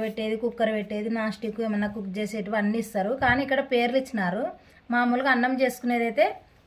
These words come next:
ఇక్కడ పెట్టేసేయాల. ఇక్కడ ఇప్పుడు ఏమన్నా చపాతీ చేసుకునేదైతే ఇక్కడ, కర్రీ చేసుకునేదైతే ఇక్కడ, ఇంకా అట్లా ఏమన్నా మనం చేసుకునే దాన్ని బట్టి. ఇక్కడ వచ్చేసి టైమింగ్, ఇప్పుడు ఇడ్లీ చేసుకుంటాం, మన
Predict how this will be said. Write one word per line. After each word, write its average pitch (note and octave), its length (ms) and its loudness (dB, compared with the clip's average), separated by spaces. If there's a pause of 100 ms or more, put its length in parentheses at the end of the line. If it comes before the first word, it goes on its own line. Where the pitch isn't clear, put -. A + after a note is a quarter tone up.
ఇక్కడ C4+ 240 2
పెట్టేసేయాల. G#3 580 0 (1000)
ఇక్కడ G3+ 200 0 (1400)
ఇప్పుడు C4+ 200 2
ఏమన్నా C4 280 6
చపాతీ C4 460 4
చేసుకునేదైతే B3 600 2 (100)
ఇక్కడ, G3+ 240 2 (440)
కర్రీ B3 300 2
చేసుకునేదైతే A#3 640 0
ఇక్కడ, G#3+ 220 0 (400)
ఇంకా A#3+ 180 0
అట్లా A#3 180 0 (300)
ఏమన్నా C4 300 0
మనం C#4 220 2
చేసుకునే A#3+ 400 0
దాన్ని A3+ 200 0
బట్టి. G3+ 240 -2 (420)
ఇక్కడ C#4 220 4
వచ్చేసి C#4 320 4 (100)
టైమింగ్, A#3+ 420 4 (180)
ఇప్పుడు C4 220 -2
ఇడ్లీ A#3+ 240 0
చేసుకుంటాం, A#3 400 0 (120)
మన B3+ 100 -2